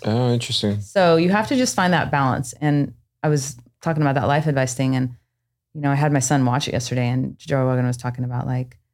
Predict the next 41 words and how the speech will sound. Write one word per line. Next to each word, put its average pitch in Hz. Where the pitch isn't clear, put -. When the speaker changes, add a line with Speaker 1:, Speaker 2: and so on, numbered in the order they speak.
Speaker 2:
you 143
know, 135
when 131
he 143
changed 143
his 131
life 139
or 123
when 139
he 135
really 131
had 156
some, 139
you 151
know, 127
thought-provoking 139
thoughts 175
about 131
things 135
that 123
he 143
wanted 131
to -
do, 143
it 143
was 135
when 165
he 156
was 123
bored, -
when 151
you're 170
just 160
sitting 202
there 120
without 160
Speaker 1:
Mm-hmm. 110
Speaker 2:
stimulation. 139
So -
you 156
just, 185